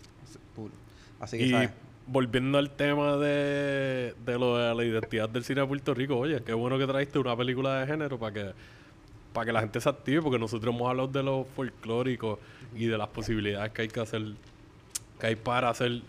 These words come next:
Speaker 2: historias de horror folclórico aquí en Puerto Rico,
Speaker 1: Hay un
Speaker 2: con
Speaker 1: montón.
Speaker 2: poquitos chavos. Y, ok, pues esto es una producción ya con sus chavitos y qué sé yo, pero pa' que, pa' que se pompeen, mano. Hay muchas leyendas y muchas historias bien interesantes aquí de nuestro pasado y de cosas más actuales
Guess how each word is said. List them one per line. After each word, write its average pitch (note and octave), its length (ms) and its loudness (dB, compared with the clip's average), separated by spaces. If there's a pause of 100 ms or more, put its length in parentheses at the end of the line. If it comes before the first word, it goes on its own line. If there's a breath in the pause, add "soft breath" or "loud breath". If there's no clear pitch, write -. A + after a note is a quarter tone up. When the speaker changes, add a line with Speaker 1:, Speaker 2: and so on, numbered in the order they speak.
Speaker 2:
historias A2 400 -2
de A#2 80 2
horror A2+ 160 0
folclórico A2+ 640 0
aquí G#2 120 -4
en G#2 60 -6
Puerto B2+ 320 -6
Rico, A#2 320 -2
Speaker 1:
Hay D3+ 120 0
un B2+ 80 -2
Speaker 2:
con B2+ 60 -4 (120)
Speaker 1:
montón. B2+ 100 0
Speaker 2:
poquitos C3 460 2
chavos. A#2+ 400 0 (480 loud breath)
Y, A2 320 -2 (320)
ok, G#2 180 -2 (160)
pues G2 160 -6
esto A2 300 -4
es A2+ 40 -2
una A#2 220 0
producción A2+ 420 -2
ya A2+ 140 0
con A2 100 -2
sus G#2+ 160 -10
chavitos A#2 400 -2
y A2+ 60 -2
qué A#2 120 -6
sé B2 140 -4
yo, D3+ 140 0
pero B2 160 -2
pa' G#2+ 140 -6
que, G2 160 -6
pa' A2+ 160 -8
que A2 100 -2
se A#2+ 100 2
pompeen, A2+ 460 0
mano. C3+ 320 -2
Hay G#2+ 180 -2
muchas A#2 380 -4
leyendas C3+ 520 0
y A#2 40 0
muchas A2+ 300 -4
historias A#2+ 340 -4
bien A#2 140 -2
interesantes A2+ 720 -6 (400 loud breath)
aquí A#2 420 0
de A#2+ 220 0
nuestro A2+ 280 0
pasado C#3 380 2
y D3 60 4
de A2+ 120 0
cosas G#2+ 300 -2
más A2+ 240 -4
actuales A2+ 480 -2